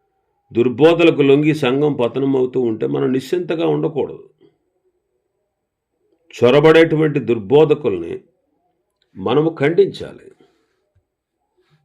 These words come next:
సత్యాన్ని ప్రజలకు తెలియజేయాలి. కాబట్టి దుర్బోధల విషయంలో మనం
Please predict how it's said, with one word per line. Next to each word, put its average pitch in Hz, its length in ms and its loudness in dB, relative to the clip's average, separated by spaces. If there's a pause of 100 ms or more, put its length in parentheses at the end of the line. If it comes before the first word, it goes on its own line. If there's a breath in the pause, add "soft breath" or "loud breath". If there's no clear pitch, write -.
(500)
సత్యాన్ని 135 580 0
ప్రజలకు 110 720 -6 (800)
తెలియజేయాలి. 90 600 -10 (1800)
కాబట్టి 120 240 0
దుర్బోధల 131 600 2
విషయంలో 123 380 -4
మనం 107 360 -8